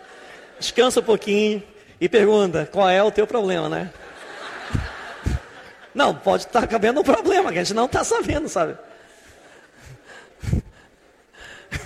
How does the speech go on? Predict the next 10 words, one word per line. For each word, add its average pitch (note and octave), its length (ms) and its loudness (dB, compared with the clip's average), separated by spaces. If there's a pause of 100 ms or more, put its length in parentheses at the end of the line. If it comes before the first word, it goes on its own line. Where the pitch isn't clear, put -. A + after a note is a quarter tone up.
(680)
O - 80 2
que G4+ 100 6
eu F#4 80 6
tenho G4 240 4
aqui, - 260 2
tu - 100 2
tens G#4 280 2
aí, G4 240 6
é - 80 4
só F4 420 2